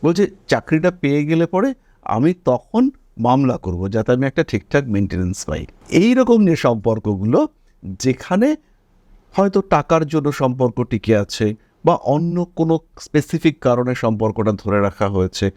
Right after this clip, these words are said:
সেই সমস্ত ক্ষেত্রগুলোতে কিন্তু স্ট্রেস আছে, সেই সমস্ত রিলেশনশিপগুলো কিন্তু ভেঙে যাবে।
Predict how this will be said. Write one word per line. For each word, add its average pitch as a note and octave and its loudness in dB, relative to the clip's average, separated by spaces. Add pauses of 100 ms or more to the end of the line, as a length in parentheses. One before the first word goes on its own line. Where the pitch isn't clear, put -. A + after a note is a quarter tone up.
(300)
সেই A#3 0
সমস্ত A#3+ -2
ক্ষেত্রগুলোতে G#2 0
কিন্তু A2 0 (360)
স্ট্রেস - -2 (200)
আছে, G#2+ -2
সেই C3 0
সমস্ত C#3+ -2
রিলেশনশিপগুলো G#2+ 0
কিন্তু B2 -4 (100)
ভেঙে G2+ 0
যাবে। - -14